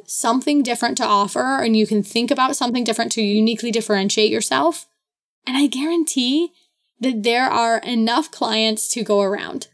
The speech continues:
So that's just, first of all, if it's coming from a scarcity mindset, just really know there are enough clients to go around. There are enough people to help, and it is okay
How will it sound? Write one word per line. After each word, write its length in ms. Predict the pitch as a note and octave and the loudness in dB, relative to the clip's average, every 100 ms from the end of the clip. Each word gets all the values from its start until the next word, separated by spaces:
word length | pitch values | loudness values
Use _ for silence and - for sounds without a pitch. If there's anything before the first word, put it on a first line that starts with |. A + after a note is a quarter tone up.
| - | -4
So 240 | B3 A#3+ | 2 2
that's 260 | A3+ A#3+ - | 2 0 0
just, 200 | C#4 - | -2 2
first 260 | G#3+ - | 0 2
of 60 | G#3 | 2
all, 140 | G3 | 2
if 80 | G3 | 2
it's 100 | G#3+ | -2
coming 240 | - A3+ A3 | 0 0 2
from 160 | A3 | 2
a 60 | G3+ | 0
scarcity 560 | - - G3 - G#3 G#3 | 0 0 0 2 2 2
mindset, 540 | G#3+ A3+ - C4+ C#4 _ _ _ _ | 2 0 0 0 0 _ _ _ _
just 420 | G3+ C4 A#3 - A#3+ | -6 0 0 0 -2
really 480 | A#3 A3+ G#3 G#3+ C#4 | 0 2 0 -2 -2
know 580 | G#3+ G#3 G3 G3+ G#3+ - | 0 2 2 0 0 -2
there 280 | G#3 B3+ B3+ | -6 -4 -2
are 120 | B3+ | -2
enough 440 | A3+ D#4 - - _ - | -2 -6 -10 -12 _ -10
clients 420 | - A3+ C4 - | -6 -4 -2 -2
to 100 | A#3 | 0
go 140 | A#3 | 2
around. 400 | - - - B3 | 2 0 -2 -4
There 180 | - G#3 | -2 -2
are 40 | |
enough 220 | G#3 C4+ - | 0 -4 -2
people 280 | A3+ A3+ | -2 -2
to 100 | A3 | -2
help, 400 | F#3+ G3+ G3+ G3+ - _ _ _ - | 0 2 2 0 -8 _ _ _ -2
and 400 | A3+ G#3+ G#3 G3+ | 2 4 2 2
it 180 | A3 G3+ | 0 0
is 200 | G3+ - | 0 -2
okay 720 | A3+ A3 A#3+ G3+ F#3+ F#3+ F#3 | -2 0 2 2 2 0 -4